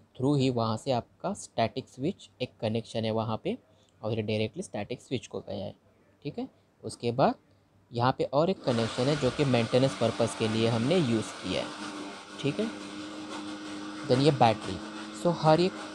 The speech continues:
rectifier होने दो, inverter होने दो, static switch होने दो, maintenance switch, ये हर एक का जो एक्सप्लेनेशन है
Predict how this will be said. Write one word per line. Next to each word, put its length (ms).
rectifier 680
होने 280
दो, 140
inverter 440
होने 280
दो, 140
static 440
switch 280
होने 240
दो, 200
maintenance 420
switch, 180
ये 80
हर 240
एक 220
का 80
जो 100
एक्सप्लेनेशन 760
है 120